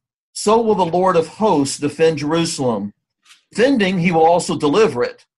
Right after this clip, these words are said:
Passing over, he will preserve it."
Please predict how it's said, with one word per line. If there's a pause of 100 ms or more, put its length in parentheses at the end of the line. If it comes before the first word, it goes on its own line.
(460)
Passing
over, (680)
he
will
preserve
it."